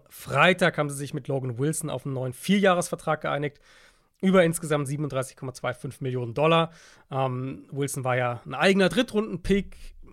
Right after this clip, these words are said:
Letztes Jahr sowas wie eine Breakout-Saison gehabt. Guter Allrounder. Und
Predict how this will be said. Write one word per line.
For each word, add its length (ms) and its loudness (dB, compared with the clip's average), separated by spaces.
Letztes 380 -2
Jahr 160 4
sowas 320 -4
wie 60 -8
eine 100 -6
Breakout-Saison 720 2
gehabt. 180 0
Guter 300 4
Allrounder. 680 4
Und 420 0